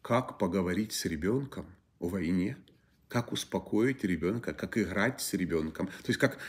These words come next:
э, какие можно, есть игры, чтобы успокоить плачущего дитя во время бомбежки. И я эти советы публикую в виде инфографики в Instagram. Знаете, что эти суки пишут в комментариях? Ну, как в комментариях? Они в комментариях закрыты, но они ж там в сторис могут написать.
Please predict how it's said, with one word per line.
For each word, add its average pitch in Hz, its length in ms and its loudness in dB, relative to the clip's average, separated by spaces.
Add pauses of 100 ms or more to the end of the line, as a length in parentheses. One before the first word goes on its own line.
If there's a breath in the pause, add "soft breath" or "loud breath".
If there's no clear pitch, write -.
(160 loud breath)
э, 104 300 4
какие 101 280 0
можно, 98 380 2
есть 113 280 2
игры, 101 240 2
чтобы - 200 -4
успокоить 98 500 2
плачущего 90 560 -2
дитя 82 300 -4
во 98 80 -2
время 85 340 0
бомбежки. 85 560 -2 (240 loud breath)
И - 80 0
я 139 100 8
эти 170 120 -2
советы 98 440 0 (260 soft breath)
публикую 123 640 2 (280 soft breath)
в - 80 -10
виде 98 240 2
инфографики 92 720 -2
в 90 60 -4
Instagram. 90 540 -6 (880)
Знаете, 170 300 2
что - 160 0
эти - 140 -4
суки - 320 -6
пишут - 480 -4 (160)
в - 60 -20
комментариях? 90 580 0
Ну, - 60 0
как - 160 -2
в - 40 -16
комментариях? 92 520 0
Они 110 240 4 (100)
в - 120 -4
комментариях 98 500 4
закрыты, 107 480 4
но 87 80 2
они 95 160 4
ж - 60 -2
там 101 240 2 (120 loud breath)
в - 80 -2
сторис 87 460 4
могут 78 300 -4
написать. - 520 -6